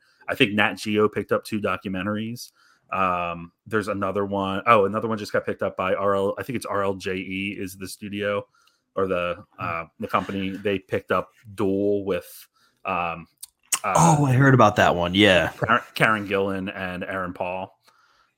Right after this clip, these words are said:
Speaker 1: Um, that's one that I didn't love. I wanted to love it, but didn't love it. Uh, the last one I wanna mention real quick, um, just, uh, one of the things I love about Sundance is you get some phenomenal performances. Um, and regardless of how I felt about the movies,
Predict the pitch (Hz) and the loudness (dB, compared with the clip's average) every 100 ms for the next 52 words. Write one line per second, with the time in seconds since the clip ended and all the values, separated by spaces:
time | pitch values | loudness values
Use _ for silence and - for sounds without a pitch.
0 | - 95 87 87 87 - 147 - 170 143 | -4 -2 -2 -4 -6 2 2 4 2 2
1 | 127 107 107 107 98 95 104 - - 104 | 2 2 0 -2 -2 -4 -4 -8 -8 -4
2 | 101 107 127 110 104 107 101 92 90 85 | -2 -4 -4 -4 -2 -4 -8 -10 -12 -10
3 | 90 98 _ _ _ _ _ - 107 107 | -10 -12 _ _ _ _ _ 2 4 6
4 | 123 127 151 123 120 113 107 - 98 92 | 4 4 2 0 0 -2 -4 -6 -10 -8
5 | 101 101 104 110 104 104 - 101 95 95 | -2 -2 -2 -2 -4 -4 -12 -10 -8 -8
6 | 95 104 101 - - _ _ _ 127 120 | -8 -8 -8 -12 -18 _ _ _ -6 -6
7 | - - _ 147 120 123 123 123 104 98 | -6 -14 _ -8 -2 0 0 -2 -4 -4
8 | 98 95 92 - 92 92 90 92 92 92 | -4 -4 -6 -6 -6 -6 -8 -10 -10 -10
9 | - 90 95 90 87 90 - 92 - 90 | -10 -12 -10 -10 -10 -12 -12 -16 -12 -10
10 | 95 95 127 151 - _ _ _ _ - | -10 -8 -10 -10 -12 _ _ _ _ -6
11 | 95 92 87 92 107 101 92 90 104 98 | -2 0 -2 -4 -2 0 -2 -4 -2 0
12 | 98 98 87 101 95 101 95 90 - 95 | 0 -2 -4 -4 -4 -6 -6 -8 -8 -10
13 | 95 107 104 101 | -8 -6 -8 -10